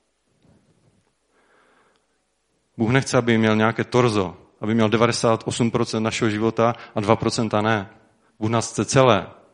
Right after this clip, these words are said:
Takového, jací jsme. A to je ta výzva pro dnešní den. Ale aby to nebylo všechno takové pochmurné, ta druhá část toho čtrnáctého verše je nádherná, je plná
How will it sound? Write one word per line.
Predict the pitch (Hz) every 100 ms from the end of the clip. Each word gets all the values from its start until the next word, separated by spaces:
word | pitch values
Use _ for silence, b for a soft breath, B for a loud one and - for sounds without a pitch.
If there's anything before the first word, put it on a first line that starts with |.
| _ _ _ _ _ _ _ _ _ _ _ -
Takového, | 107 113 113 110
jací | 104 101 -
jsme. | - 104 98 - _ _ _ _ _ _ _ _ _ _ _ _ _ _ _
A | 104
to | 113
je | 110
ta | 104
výzva | 107 107 107 104 - B B
pro | 104
dnešní | 104 - 101
den. | 95 92 90 - _ _ _ _ _ - - _ _ _ _ _ _ _ _ b b b b b b
Ale | 110
aby | 104 110
to |
nebylo | 110 107
všechno | 107 - 113
takové | 113 117 107
pochmurné, | 104 - 117 104 98 90 90 _ b b -
ta | 101
druhá | 98 120 123
část | 117 104 95 - - - - _ _ _ _ _ _ -
toho | 104
čtrnáctého | - 107 107 - 107
verše | 101 104 - 92 80 _ b b -
je | 104
nádherná, | 104 110 110 95
je | 98
plná | - 110 107 104